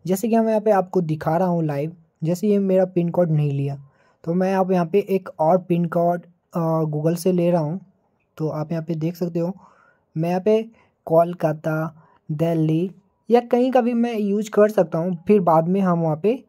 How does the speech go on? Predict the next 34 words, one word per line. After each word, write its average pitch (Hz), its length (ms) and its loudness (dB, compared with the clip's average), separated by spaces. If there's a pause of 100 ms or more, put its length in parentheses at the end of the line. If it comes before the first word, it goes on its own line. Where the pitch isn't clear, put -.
(520)
चेंज 220 360 2
एड्रेस 175 460 -2
पे 175 140 -2
क्लिक 165 320 -4
करके 175 400 -2 (400)
अपना 170 580 -2
एड्रेस 165 360 -4
चेंज 196 260 2
कर 185 180 2
सकते 160 300 -2
हैं। 175 200 -6 (460)
तो 156 340 -4
आप 185 120 0
भी 208 200 0
इस 208 280 -4
प्रकार 180 320 0
से 185 100 -6
पहले 170 280 -2
ऑर्डर 156 400 -2
यहाँ 165 140 -2
पे 160 140 -6
किसी 165 260 -10
भी 180 120 0
पिन 170 280 -2
कोड 160 320 -2
को 165 120 -2
लगा 151 300 -2
के 247 260 -6 (340)
आप 147 200 -8
पहले 151 160 -4
अपना 151 160 -8
ऑर्डर 151 300 -4
कर 180 220 0
लें, 165 200 -6